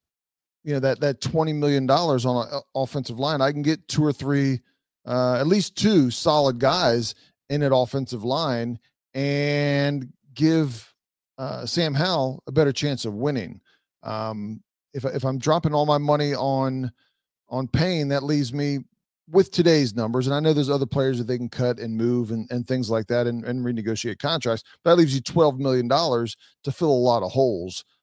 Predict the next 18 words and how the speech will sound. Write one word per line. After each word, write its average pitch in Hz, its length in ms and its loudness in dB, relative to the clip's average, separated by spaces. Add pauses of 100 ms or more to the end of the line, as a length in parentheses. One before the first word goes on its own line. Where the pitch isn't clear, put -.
(160)
Uh, 107 300 -4
and, 131 160 -6
and 147 160 -6
some 160 120 -2
of 156 40 -2
those 127 140 0
holes 120 240 0
we 107 60 -2
can, 113 240 -6
we 120 100 -2
can 104 260 -6 (240)
kinda 117 360 -6 (180)
continue 143 440 -4
to 98 80 -6
talk 143 280 -4
about, 92 340 -8 (520)
but 123 460 2 (180)
I, 156 120 -2